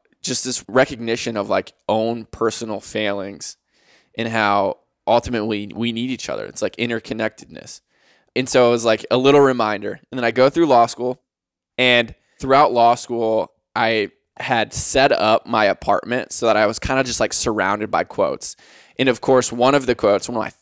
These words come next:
favorite Marcus Aurelius ones, is this idea that everybody seeks retreat in the hills. Everybody seeks retreat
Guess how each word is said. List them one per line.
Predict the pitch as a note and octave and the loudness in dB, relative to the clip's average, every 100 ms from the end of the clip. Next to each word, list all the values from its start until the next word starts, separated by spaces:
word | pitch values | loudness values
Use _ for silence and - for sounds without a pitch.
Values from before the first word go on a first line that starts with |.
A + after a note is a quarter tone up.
| - | 0
favorite | B2 A#2 A#2 | 4 4 2
Marcus | G#2+ G2+ - | 0 -2 -2
Aurelius | G#2+ G#2+ F#2+ | -2 -2 -4
ones, | G2+ F#2+ A2 - | -6 -6 -8 -6
is | G#2 G2 F#2+ - _ _ _ _ _ _ _ - | -2 -2 -4 -10 _ _ _ _ _ _ _ -2
this | C3+ C3 | -2 2
idea | A#2 B2 C3 C#3+ C#3+ | 0 0 2 4 6
that | C3 A#2 A2 A2 - _ _ _ _ - | 6 4 4 2 -2 _ _ _ _ 2
everybody | C3 D3+ D3+ C#3 C3 | 2 2 2 2 0
seeks | - - A#2 - - | -4 -6 -8 -8 -8
retreat | A2 - A2+ G#2 - - | -8 -6 -4 -6 -6 -4
in | G#2+ A2 | -4 -2
the | G2 | -6
hills. | - E2+ B1+ C#2+ - - _ _ _ _ _ | -4 -4 -4 -8 -10 -12 _ _ _ _ _
Everybody | - A2+ A2+ A2+ | -4 -2 0 0
seeks | G#2+ A#2+ - | 0 -4 -6
retreat | A#2 G#2+ - A2 | -8 -8 -6 -6